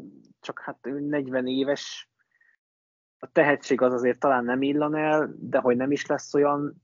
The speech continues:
éles, mint a Packersbe, de ugyanakkor itt meg egy kontra, a kontra kontrája, hogy ezt már eljátszottuk kétezer-húszban,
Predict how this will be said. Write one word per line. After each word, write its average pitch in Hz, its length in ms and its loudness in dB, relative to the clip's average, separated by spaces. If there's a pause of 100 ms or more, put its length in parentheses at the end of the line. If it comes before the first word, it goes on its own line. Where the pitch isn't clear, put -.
(120)
éles, 143 420 2
mint 131 180 -6
a 110 60 -2
Packersbe, 139 840 4
de 135 540 2 (440)
ugyanakkor 151 560 2
itt 151 200 -2
meg 143 260 -4
egy 139 180 -4 (100)
kontra, 151 400 6
a 139 320 0
kontra 151 360 6
kontrája, 131 720 4
hogy 139 200 0 (140)
ezt - 240 -6
már 139 200 -2
eljátszottuk 131 800 0 (640)
kétezer-húszban, 139 1700 2